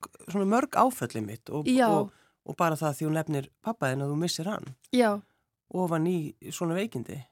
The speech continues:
Speaker 2: Já.
Speaker 1: Já.
Speaker 2: Það var líka mjög erfitt, sko. Ég hafði verið að hugsa um hann alveg í tvö ár, hann hafði verið mikið veikur og mikið inn og út úr spítulum og ég er hans eina barn.
Speaker 1: Já.
Speaker 2: Em, þannig að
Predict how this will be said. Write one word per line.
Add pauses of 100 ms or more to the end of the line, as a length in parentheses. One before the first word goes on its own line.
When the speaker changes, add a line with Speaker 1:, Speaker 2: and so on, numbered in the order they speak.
(160)
Speaker 2:
Já.
Speaker 1:
Já. (640)
Speaker 2:
Það
var
líka
mjög
erfitt,
sko.
Ég (380)
hafði
verið
að
hugsa
um
hann
alveg
í
tvö
ár,
hann
hafði
verið
mikið
veikur
og
mikið
inn
og
út
úr
spítulum (540)
og
ég
er
hans
eina
barn. (320)
Speaker 1:
Já. (260)
Speaker 2:
Em, (1300)
þannig
að